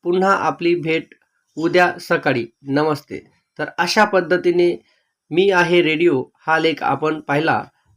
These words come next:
तर, अ, मित्रांनो, आपल्याला व्हिडिओ आवडला असेल तर व्हिडिओला लाईक करा आणि आपल्या कृष्णा अकॅडमी वराड या YouTube चॅनलला सबस्क्राईब करा आणि कमेंटमध्ये नक्की कमेंट करा.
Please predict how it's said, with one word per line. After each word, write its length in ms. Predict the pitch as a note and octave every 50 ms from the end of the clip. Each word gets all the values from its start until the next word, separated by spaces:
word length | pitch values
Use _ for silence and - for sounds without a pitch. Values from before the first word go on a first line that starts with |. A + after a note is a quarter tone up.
| _ _ -
तर, 200 | D3+ D3+ D3+ D#3
अ, 240 | D#3 D3+ D#3 D3+ D3+ D3 _ _ _ _ _ _ -
मित्रांनो, 600 | D3 C#3+ C#3+ F3+ G3 F#3 D#3+ D3+ D3+ D3 - - -
आपल्याला 440 | - D3+ D3+ - E3 D#3+ E3 E3 D#3+
व्हिडिओ 360 | D3+ - - D3+ D3 E3 D#3+ B2+ - -
आवडला 360 | C#3+ C#3+ D#3 E3+ E3+ D#3+ D3
असेल 380 | C#3+ C#3 - E3 D#3 D3+ D3+ E3+ _ _ _ _ -
तर 40 | D3+
व्हिडिओला 320 | D3+ D3+ D3 D#3+ D3+ C#3+
लाईक 340 | C3 B2 C3 E3 F3 F3 -
करा 220 | F#3+ F3+ F3+ F3 - - -
आणि 140 | D#3 D3+ D3+
आपल्या 240 | D3+ C#3+ - D#3+
कृष्णा 380 | D#3 - - D3+ D3 - - F#3
अकॅडमी 420 | E3+ D3+ D3 D3 C#3 C#3 C#3 C#3+
वराड 320 | C#3+ D3 D#3 D#3+ C#3 A2+ A2+ - _ _ _ _ _ _
या 100 | C#3+ D3
YouTube 380 | C#3+ C#3+ D#3 D#3+ D3+ F#3 F3+ F3 -
चॅनलला 440 | F3 D#3 D3+ D3 D3 D3 D3+ D3+ D3 - - -
सबस्क्राईब 460 | - - D#3 C#3+ - - F3+ F3+ D#3
करा 360 | D3 - D3 C3+ C#3 C#3 C#3 C#3 _ _ _ _ _ _
आणि 200 | - C3 C#3+ D3+
कमेंटमध्ये 800 | C#3+ D3 - E3 E3 F#3 F#3+ F3+ F3+ F3+ E3+ D#3 D3 D#3 D3+ D3+ - _ _ _ _ _ _ -
नक्की 420 | D#3+ E3+ F3 F3 - - F#3 F#3
कमेंट 440 | F3 F3 - E3 D3 D3+ D3+ D3+ D3
करा. 220 | C#3 - A#2+ G#2+